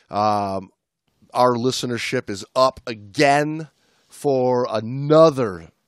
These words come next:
another year, consecutive year. What is this? Six, going on six years now, Brando?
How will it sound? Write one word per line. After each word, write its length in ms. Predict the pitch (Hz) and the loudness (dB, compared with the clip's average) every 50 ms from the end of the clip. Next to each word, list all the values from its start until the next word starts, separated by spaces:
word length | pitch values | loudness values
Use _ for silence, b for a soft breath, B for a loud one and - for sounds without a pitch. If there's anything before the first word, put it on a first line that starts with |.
| _ _ | _ _
another 520 | - 107 120 127 131 143 156 151 147 143 | -10 -8 -6 2 4 4 4 4 2 -2
year, 460 | 135 131 127 127 139 139 139 139 143 135 | -2 -4 -4 -2 -2 0 0 -2 -4 -6
consecutive 760 | - - 113 - - - 151 139 - - - 123 120 113 113 | -8 -14 -14 -12 -6 -4 -4 -6 -6 -8 -10 -8 -8 -8 -6
year. 460 | 120 123 123 123 120 120 127 127 120 _ _ _ b b b b b b b b b b b b | -6 -4 -2 -2 -4 -4 -6 -8 -12 _ _ _ b b b b b b b b b b b b
What 80 | 113 120 | -4 -4
is 80 | 113 | -4
this? 140 | 101 104 87 - | -4 -8 -10 -8
Six, 320 | - - 170 - - - | -8 -8 -8 -8 -8 -12
going 300 | - 127 120 127 135 143 | -12 -10 -6 -4 -2 -2
on 120 | 139 135 120 | -2 -2 -4
six 360 | - - - 170 - - - | -6 -8 -8 -8 -8 -8 -8
years 280 | 131 135 143 156 156 151 | -8 -6 -6 -8 -6 -4
now, 120 | 160 156 | -4 -4
Brando? 460 | 151 143 156 156 160 160 170 180 180 | -4 -4 -4 -6 -6 -6 -8 -10 -10